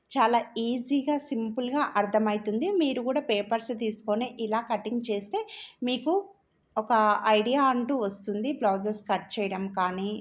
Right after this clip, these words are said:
చాలా ఈజీగా అనిపిస్తుంది. అందుకని ఫస్ట్ మీరైతే కట్ చేయడం నేర్చుకోండి పేపర్స్ తీసుకొని. మామూలుగా న్యూస్ పేపర్స్ తీసుకొని నేర్చుకోవాలి. అయితే ఇక్కడ ఫస్ట్ బ్యాక్ పార్ట్ అయితే చూసి,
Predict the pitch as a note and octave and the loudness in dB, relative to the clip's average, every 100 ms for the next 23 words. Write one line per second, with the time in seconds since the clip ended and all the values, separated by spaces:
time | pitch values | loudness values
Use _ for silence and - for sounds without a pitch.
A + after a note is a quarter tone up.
0 | G3+ G#3+ F#3+ G3+ G#3 G#3+ G#3 G3+ A3+ A3+ | -6 -2 0 2 0 -2 -4 -4 -4 0
1 | B3 A3 G3+ G3+ G3+ G3 G#3+ D4+ D#4 - | 0 0 -2 -4 -6 -4 -2 -2 -4 -10
2 | - - G3+ G#3 G#3+ A3+ A#3+ A#3+ G3+ - | -16 -4 0 0 0 -4 -4 -8 -8 -4
3 | C4+ B3 G#3 G3+ D#4+ D#4+ G3 - B3+ A#3+ | -2 0 2 0 -2 -4 -6 -4 -4 -2
4 | C4 A#3 G3 G3 - B3+ G#3 G3 G3 F#3+ | 0 0 0 -2 -4 -4 -2 -2 -4 -4
5 | F#3+ G3 - G3 - F#3+ G#3 C4 G#3 G3 | -4 -6 -4 -6 -4 -4 -2 0 0 -2
6 | G#3+ A#3 B3 G3+ G3 G3+ G3+ G3+ G3+ G3+ | -2 -2 -2 -4 -4 -4 -2 -4 -2 -6
7 | G3 - B3 A#3+ G3 - A3 G#3 G3+ E4+ | -4 -4 -2 -2 -4 -4 -2 0 0 -2
8 | - - - - - G#3+ G#3+ C4 D4+ - | -6 -14 -18 -12 0 0 2 2 2 0
9 | A3+ A3 A3+ G3+ G3+ - C4+ G#3+ F#3 G3 | -2 -2 0 -2 -4 -4 -2 0 0 0
10 | A3+ A3 G#3 G3 B3 A#3+ A#3 A3+ A#3+ | -2 0 0 -2 -4 -4 -4 -4 -4